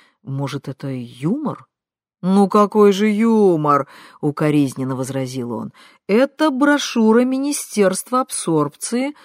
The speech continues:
о правах репатриантов. Выбирайте кабинку по душе. Вот тут работает у нас Катька,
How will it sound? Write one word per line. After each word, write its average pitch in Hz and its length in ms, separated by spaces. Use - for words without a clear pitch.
о 208 140
правах 165 560
репатриантов. 254 1000
Выбирайте 302 760
кабинку 170 460
по 175 100
душе. 143 440
Вот 320 380
тут 208 200
работает 165 520
у 156 40
нас 151 360
Катька, 262 800